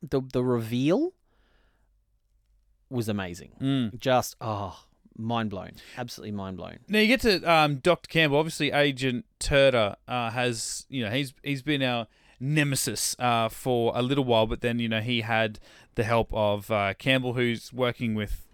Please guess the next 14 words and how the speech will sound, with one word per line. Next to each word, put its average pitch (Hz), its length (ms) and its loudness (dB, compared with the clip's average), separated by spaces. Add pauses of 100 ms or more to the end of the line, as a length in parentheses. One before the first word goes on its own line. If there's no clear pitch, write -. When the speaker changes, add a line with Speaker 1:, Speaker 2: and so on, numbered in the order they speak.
(180)
Speaker 2:
Trask 120 340 0
Industries, 135 360 -2
Speaker 1:
Yeah. 127 100 6
Speaker 2:
right? 131 300 6 (300)
And 135 400 2
then 135 340 0
he 165 300 2
got 139 360 2
blown 131 280 2
up 127 280 -2
by, 120 640 0
um, 113 680 -4
Grandfather 117 600 0
Strucker. 120 640 -2